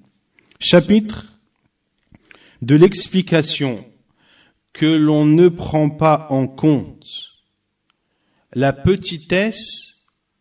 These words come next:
ou la grandeur du croissant lunaire,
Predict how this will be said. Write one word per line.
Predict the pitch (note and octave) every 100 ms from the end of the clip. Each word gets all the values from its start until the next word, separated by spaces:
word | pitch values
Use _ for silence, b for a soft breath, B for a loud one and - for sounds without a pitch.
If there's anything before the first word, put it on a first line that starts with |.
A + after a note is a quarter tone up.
| _ _
ou | E3 F3
la | D#3 C#3
grandeur | B2 A2+ D#3 D#3 B2 C#3+ E3+ F#3+ G3 G3+ G3
du | C#3 B2
croissant | - G#2 B2 - - C#3
lunaire, | B2+ G#2+ G2+ G2+ G2 F2 - _ _